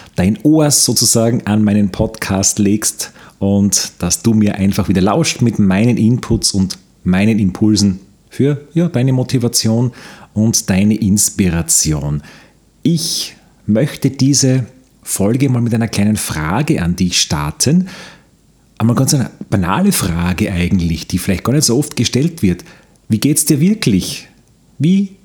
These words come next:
geht's dir momentan in deinem Leben? Ja, eigentlich eine sehr banale Frage.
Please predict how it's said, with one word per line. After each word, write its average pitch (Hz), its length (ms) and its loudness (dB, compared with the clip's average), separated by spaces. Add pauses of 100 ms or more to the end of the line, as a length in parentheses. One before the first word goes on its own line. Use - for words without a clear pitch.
(340)
geht's 185 380 2
dir 85 320 0 (260)
momentan 95 540 2
in 90 80 2
deinem 85 260 2
Leben? 78 320 -2 (520)
Ja, 131 320 0 (200)
eigentlich 107 200 0
eine - 60 0
sehr 95 120 0
banale 165 340 -2
Frage. 160 500 -2